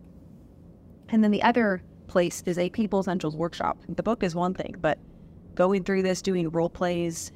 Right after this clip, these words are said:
and having these one-on-one interactions with me and our team in person, if your business is doing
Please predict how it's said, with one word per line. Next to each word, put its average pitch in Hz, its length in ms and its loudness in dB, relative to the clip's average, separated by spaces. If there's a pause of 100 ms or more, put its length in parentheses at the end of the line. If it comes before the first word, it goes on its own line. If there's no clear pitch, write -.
(140)
and 175 100 0
having 170 320 0
these 160 440 -4
one-on-one 156 580 0
interactions 156 680 -4
with 156 420 -4
me 185 320 0
and 160 100 -2
our 147 120 -4
team 180 420 -4 (480)
in 175 140 -2
person, 190 580 -2 (340)
if - 100 -6
your 175 300 2
business 170 380 -4
is 156 140 -12
doing 156 400 -4